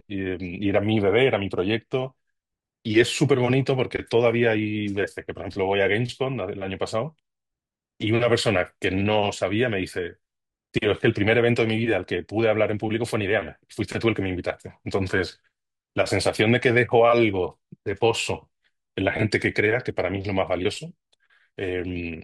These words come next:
es tremendamente satisfactorio. Uno de los proyectos más bonitos que he hecho en mi vida y, y con las personas adecuadas y tenía todos esos ingredientes que molaban.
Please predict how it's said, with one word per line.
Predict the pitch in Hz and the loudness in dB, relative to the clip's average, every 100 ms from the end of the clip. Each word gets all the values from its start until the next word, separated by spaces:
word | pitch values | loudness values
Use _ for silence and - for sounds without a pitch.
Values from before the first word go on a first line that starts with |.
| - | -10
es | - 107 | -4 -2
tremendamente | 113 104 90 90 | 0 2 2 0
satisfactorio. | 92 90 98 - 82 85 | -4 -4 -4 -4 -4 0
Uno | 101 | 2
de | |
los | 98 | 2
proyectos | - 95 98 | 2 0 0
más | 87 | 0
bonitos | 92 - | -2 -4
que | |
he | 90 | -6
hecho | 98 | -6
en | 90 | -2
mi | |
vida | 110 127 104 | 2 4 2
y, | 90 85 87 | 0 -4 -6
y | 98 87 | -6 -6
con | 78 87 | -2 -2
las | 82 | -2
personas | 87 92 92 | -2 0 0
adecuadas | 95 101 110 117 | 2 4 4 2
y | 104 | 0
tenía | 92 101 | -2 0
todos | 127 | 0
esos | - 104 | -2 -2
ingredientes | 98 95 98 | -2 -4 -6
que | - | -6
molaban. | 90 85 | -4 -4